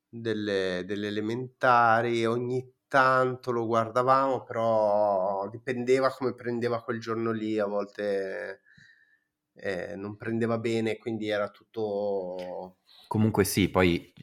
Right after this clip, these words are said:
Speaker 2: Iena ci chiede se poi l'hanno
Speaker 1: Bei
Speaker 2: finito.
Speaker 1: tempi,
Speaker 2: Sì,
Speaker 1: bei tempi.
Speaker 2: però ci sono voluti anni, ma davvero. Per cui per anni noi lo guardavamo e poi una cosa fastidiosa è che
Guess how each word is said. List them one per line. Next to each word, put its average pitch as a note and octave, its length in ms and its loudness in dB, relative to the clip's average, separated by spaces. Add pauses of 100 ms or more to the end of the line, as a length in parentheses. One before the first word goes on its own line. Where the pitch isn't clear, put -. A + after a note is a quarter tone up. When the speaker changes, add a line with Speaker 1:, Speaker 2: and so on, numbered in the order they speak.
(140)
Speaker 2:
Iena G2 280 -2
ci G2 140 -4
chiede F#2 180 -2
se - 160 -4
poi F#2+ 180 2
l'hanno F2+ 200 2
Speaker 1:
Bei - 20 0
Speaker 2:
finito. F2+ 360 -2
Speaker 1:
tempi, G#2+ 80 -4
Speaker 2:
Sì, B2 100 6
Speaker 1:
bei G#2 140 6
tempi. - 180 -8
Speaker 2:
però G2+ 460 8
ci - 160 -4
sono F#2 240 0
voluti G2+ 340 0
anni, F2 500 4 (840)
ma G2+ 120 4
davvero. F2 760 4
Per - 160 0
cui F#2+ 360 6
per G2 220 2
anni F#2+ 320 8
noi F#2+ 260 2
lo C#3 120 -2
guardavamo F#2 640 4
e G2+ 60 2
poi C#3 340 2
una G2 160 -2
cosa G#2 180 0
fastidiosa G#2 580 2
è A#2 40 2
che - 380 -4